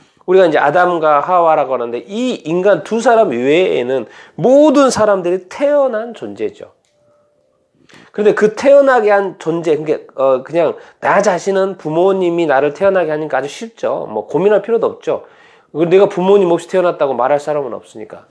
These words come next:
그러니까 태초의 인간인 아담과 하와 두 사람만 생각을 해보면 되죠. 그 존재를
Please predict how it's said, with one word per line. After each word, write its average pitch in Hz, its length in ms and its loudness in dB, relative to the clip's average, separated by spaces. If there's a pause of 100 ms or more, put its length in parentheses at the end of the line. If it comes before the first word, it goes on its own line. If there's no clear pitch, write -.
(180)
그러니까 170 520 0 (240)
태초의 262 560 4
인간인 196 340 2
아담과 175 580 -2
하와 233 440 -2
두 220 140 -8
사람만 202 380 0
생각을 160 380 -4
해보면 131 260 -8
되죠. - 400 -12 (1040)
그 156 140 -8
존재를 139 560 -4